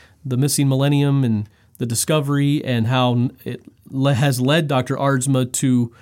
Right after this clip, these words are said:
delve into the question of human aging. We want to give some basic, the basic principles of that through this Aging one oh one section each month.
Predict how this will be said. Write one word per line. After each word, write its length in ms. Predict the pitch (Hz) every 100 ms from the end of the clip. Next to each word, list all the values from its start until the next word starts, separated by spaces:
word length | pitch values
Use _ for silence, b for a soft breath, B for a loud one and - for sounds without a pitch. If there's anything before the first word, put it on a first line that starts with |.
| b b -
delve 260 | 143 143 143
into 140 | 131
the 60 | 123
question 360 | 139 135 131
of 160 | 117 - -
human 460 | - - 175 151
aging. 540 | 127 143 220 139 131 190 b b b -
We 320 | 135 143 156
want 320 | 156 160 147 147
to 60 |
give 280 | 123 151 151
some 220 | 147 127 120
basic, 460 | 151 190 - 220 185
the 180 | 156
basic 440 | 131 165 190 196 -
principles 720 | 202 196 - - 135 113 -
of 240 | 139 117 120
that 400 | 98 101 156 - b b
through 140 | - 147
this 200 | 143 -
Aging 440 | 143 147 135 139 139
one 300 | 135 143 139
oh 100 | 135
one 360 | 131 127 139 - -
section 500 | - 175 170 147 135
each 220 | 127 -
month. 360 | 123 123 170